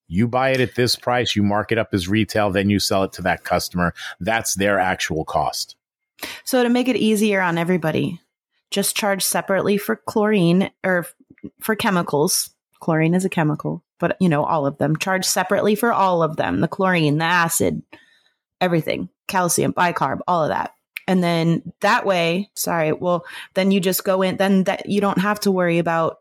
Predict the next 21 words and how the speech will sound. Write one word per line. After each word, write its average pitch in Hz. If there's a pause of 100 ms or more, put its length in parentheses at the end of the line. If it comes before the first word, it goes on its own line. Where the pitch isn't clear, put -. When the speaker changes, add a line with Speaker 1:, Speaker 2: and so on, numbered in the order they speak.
(120)
Speaker 2:
trying 175
to 165
give 165
them 165
a -
number 160
if 151
you're 160
bidding 160
that 147
account. 175 (360)
You 175
can 175
just 165
be 165
like, 151
"Hey, 156
the 147
labor, 180 (240)
I'm, 170
bi-, 175